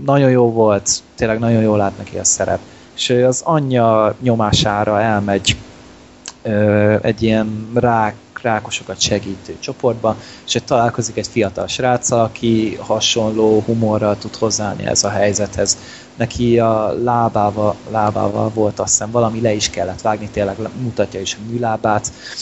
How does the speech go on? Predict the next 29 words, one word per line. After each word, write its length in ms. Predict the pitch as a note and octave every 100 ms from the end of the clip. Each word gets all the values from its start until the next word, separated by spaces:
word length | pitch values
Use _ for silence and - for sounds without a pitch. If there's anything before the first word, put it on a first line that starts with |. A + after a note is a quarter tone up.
| - - - - _ -
És 140 | F3
hát, 200 | E3 -
ö, 340 | E3+ D3+ D3 C#3+ D3 -
igazából 380 | - D3 E3 D#3
az 120 | C#3+
ő 100 | E3+
kapcsolatukról 720 | C#3+ C3 C3+ A#2 A#2 - A2
szól, 220 | - A#2
tehát 180 | A2+ A2+
az 120 | A2+
elején 260 | B2+ A#2+ A#2+
ugye 160 | A2+
még 140 | G#2 G#2
nem 120 | A2+
akarnak 380 | A#2 - A2+ A2+
itt 100 | A2
szerelmesek 600 | - A#2 A2 G#2+ A2 - -
lenni, 180 | G#2+ G#2
aztán 220 | - G#2
végül 380 | G#2+ G#2 G#2 G2+
átalakul 560 | F#2 G2+ - G2+ - G#2+
a 60 |
dolog, 400 | G2 G#2+ G#2 G#2 - - - - -
mert 220 | A#2 -
hogy, 160 | A2+
ö, 420 | A#2 A2+ A2+ A2+ A2 - A2
nem 160 | C#3
akarják 500 | C3 - B2 A#2 A2
abba 420 | A#2+ A#2+ A#2 A2+